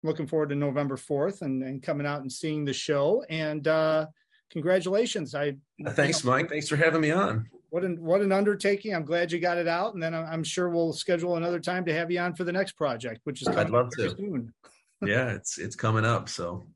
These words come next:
Speaker 1: it's awesome. All right. So everybody head over to paul marinaro dot com, get all the information, November fourth, Studebaker. And of course, all things Chicago Jazz on chicago jazz dot com.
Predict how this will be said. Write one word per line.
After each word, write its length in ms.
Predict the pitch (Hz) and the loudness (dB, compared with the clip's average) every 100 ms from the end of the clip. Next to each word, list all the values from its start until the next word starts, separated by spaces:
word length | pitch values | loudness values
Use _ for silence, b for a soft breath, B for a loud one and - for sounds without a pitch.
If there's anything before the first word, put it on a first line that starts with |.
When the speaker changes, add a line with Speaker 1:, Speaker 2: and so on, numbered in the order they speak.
| _ | _
Speaker 1:
it's 100 | - | -12
awesome. 460 | 147 147 - 120 113 _ - B 147 - | -6 -4 -6 -10 -12 _ -20 B -8 2
All 80 | |
right. 200 | 247 220 | 4 4
So 140 | - 208 | 4 2
everybody 320 | 220 233 220 | 4 6 6
head 160 | 196 226 | 6 4
over 200 | 220 220 | 4 0
to 40 | |
paul 200 | 214 202 | 0 -2
marinaro 440 | 190 180 180 180 | -2 -4 -2 -2
dot 240 | 175 175 170 | -2 -2 -4
com, 400 | 202 214 220 214 | -6 -4 -2 -2
get 160 | 165 | 0
all 140 | 156 156 | 0 0
the 120 | 151 | -2
information, 680 | 151 143 151 156 156 170 156 | -6 -6 -2 -2 -2 -4 -4
November 360 | 147 139 143 135 | -2 -2 -4 -4
fourth, 280 | - 160 | 0 0
Studebaker. 680 | 151 - 139 139 135 143 135 B B B | 0 -6 -4 -4 -2 -4 -6 B B B
And 100 | 170 | -2
of 120 | 170 | -2
course, 400 | - 220 202 - _ _ _ | 4 6 4 0 _ _ _
all 240 | 208 247 262 | 2 4 4
things 340 | 208 175 170 | 2 0 -2
Chicago 480 | - 156 160 156 147 | -6 -2 0 2 0
Jazz 380 | 135 156 196 156 | 0 0 0 -2
on 80 | 131 | -4
chicago 420 | 135 143 139 135 | -4 -4 -2 -2
jazz 320 | 131 165 170 | 0 0 2
dot 240 | 170 160 | -2 -4
com. 380 | - 180 175 190 | -4 -2 -2 -4